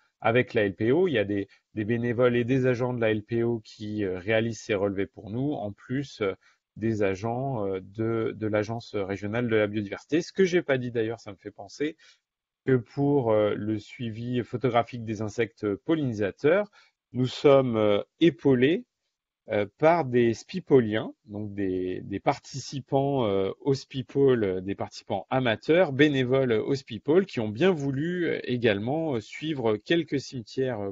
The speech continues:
pour nous. Et, et j'en profite ici pour les, les remercier. Je sais pas si, euh, il y en a qui assistent à la conférence. En tout cas,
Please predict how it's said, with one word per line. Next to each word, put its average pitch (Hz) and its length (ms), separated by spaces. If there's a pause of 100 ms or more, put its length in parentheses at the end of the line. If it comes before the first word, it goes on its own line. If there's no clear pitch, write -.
pour 101 180
nous. 160 200
Et, 156 160
et 117 100
j'en 101 120
profite - 460
ici 147 240
pour 123 220
les, 104 180 (300)
les 117 100
remercier. 110 480
Je 127 100
sais 110 200
pas 113 120
si, 110 360
euh, 92 100
il 87 60
y 90 40
en 104 60
a 120 80
qui - 180
assistent - 440
à 104 60
la 98 160
conférence. 117 540
En 107 120
tout - 120
cas, 143 220